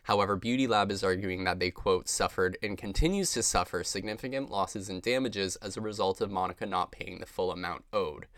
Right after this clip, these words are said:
They requested the court to determine at trial how much, quote, "not less than two thousand dollars Monica should hand over, plus reasonable attorney's fees and other remedies provided by statute or contract."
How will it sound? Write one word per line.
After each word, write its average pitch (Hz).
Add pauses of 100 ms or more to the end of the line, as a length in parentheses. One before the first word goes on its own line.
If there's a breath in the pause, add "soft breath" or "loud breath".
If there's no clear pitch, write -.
(340 loud breath)
They 98
requested 98
the 147
court 104
to -
determine 92
at 123
trial 92
how 120
much, 110 (340 loud breath)
quote, 104
"not 101
less -
than 107
two 98
thousand 90
dollars -
Monica 85
should -
hand 80
over, 127 (480 loud breath)
plus 107
reasonable 165
attorney's 104
fees 180
and 113
other 107
remedies 113
provided 98
by 90
statute -
or 95
contract." -